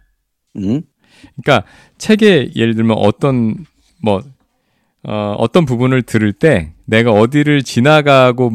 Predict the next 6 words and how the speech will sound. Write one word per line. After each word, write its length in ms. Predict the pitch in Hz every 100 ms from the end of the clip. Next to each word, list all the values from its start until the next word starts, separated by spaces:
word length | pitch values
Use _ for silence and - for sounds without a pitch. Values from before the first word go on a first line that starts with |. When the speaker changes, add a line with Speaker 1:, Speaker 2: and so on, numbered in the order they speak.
| 107
Speaker 2:
내가 280 | 110 127
눈앞에 440 | 113 113 139 131 139
펼쳐지고 720 | - 165 - 156 135 117 110
요게 840 | 113 135 139 135 127 123 123 123 117 _ _ _ _ _ _ -
이제 400 | 98 104 98 90 _ _ _ _
겹쳐지잖아요. 1040 | - 107 - 180 143 110 90 90 139 107